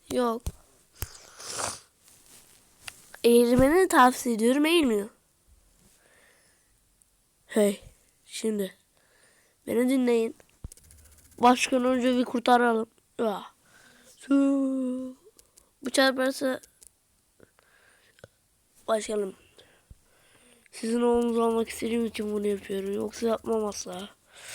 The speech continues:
Başkanın oğlu uçuyor.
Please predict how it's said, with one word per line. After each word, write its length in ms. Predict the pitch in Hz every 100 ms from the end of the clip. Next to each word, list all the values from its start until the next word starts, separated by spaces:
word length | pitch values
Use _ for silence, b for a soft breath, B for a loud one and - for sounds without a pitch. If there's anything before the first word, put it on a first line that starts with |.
| B B B B B B B B _ _ _ _ -
Başkanın 920 | - 226 262 269 - 285 285 269 269
oğlu 440 | 277 277 277 285 277
uçuyor. 1080 | 240 - 285 285 285 277 277 277 269 247